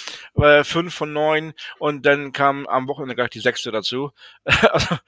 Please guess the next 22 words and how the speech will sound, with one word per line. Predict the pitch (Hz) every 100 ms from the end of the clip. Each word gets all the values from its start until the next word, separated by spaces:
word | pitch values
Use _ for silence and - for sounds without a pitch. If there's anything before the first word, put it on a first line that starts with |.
| - -
äh, | 147 131 - -
lass | 117 185 -
den | 190
Jungen | 165 160 160 156
nach | 143 143
der | 131
Pause | 135 135 131
erstmal | 123 120 113
auf |
der | 117
Bank, | 107 113 120 - -
lass | 139 -
Colt | 165 226
McCoy | 156 143 160 165
den | 156
ersten | 147 156 -
Drive | 120 127
spielen, | - - 135
egal | 120 123 131
was | 127
bei | 127
rumkommt, | 120 117 123 120 -